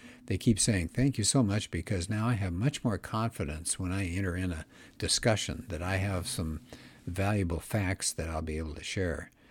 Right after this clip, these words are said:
Why else should you get a certificate in apologetics? Well, it equips people to teach other Christians.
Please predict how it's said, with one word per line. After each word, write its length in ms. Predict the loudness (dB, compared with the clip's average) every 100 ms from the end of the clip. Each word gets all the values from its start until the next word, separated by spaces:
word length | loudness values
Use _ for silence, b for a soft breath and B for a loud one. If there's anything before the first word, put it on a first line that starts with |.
| B B B B B B 0
Why 300 | 2 6 6
else 260 | 6 4
should 200 | 4 4
you 60 | 4
get 160 | 4
a 100 | 4
certificate 460 | 0 -2 0 0 0
in 60 | -2
apologetics? 720 | 0 0 0 2 2 2 6
Well, 100 | 4
it 280 | 6 0 -2 -6
equips 560 | -6 0 0 0 -4
people 380 | 2 2 2 0
to 100 | -2
teach 340 | 2 4 4 4
other 300 | 2 2 0
Christians. 680 | -4 -2 -2 -4 -4 -8